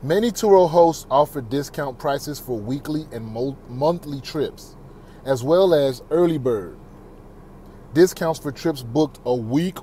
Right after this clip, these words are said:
or more in advance. So get the best deals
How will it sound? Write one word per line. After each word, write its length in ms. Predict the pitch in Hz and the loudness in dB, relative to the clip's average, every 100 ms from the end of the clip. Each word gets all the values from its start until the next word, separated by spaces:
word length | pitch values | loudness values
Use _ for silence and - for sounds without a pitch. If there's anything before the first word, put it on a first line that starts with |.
| 143 | -2
or 160 | 139 | -2
more 580 | 131 139 185 156 117 113 - | -2 -4 -2 -2 -4 -8 -10
in 60 | |
advance. 720 | 123 123 147 147 92 - - - - - - - - - - - - - | -8 -6 -6 -8 -10 -16 -20 -20 -20 -20 -20 -20 -20 -20 -20 -20 -20 -20
So 240 | - 156 139 | -4 -2 0
get 240 | 135 190 | 0 0
the 80 | 156 | -2
best 480 | 113 147 196 196 147 | 0 4 4 0 -6
deals 560 | 208 185 127 113 - | 0 0 0 -4 -12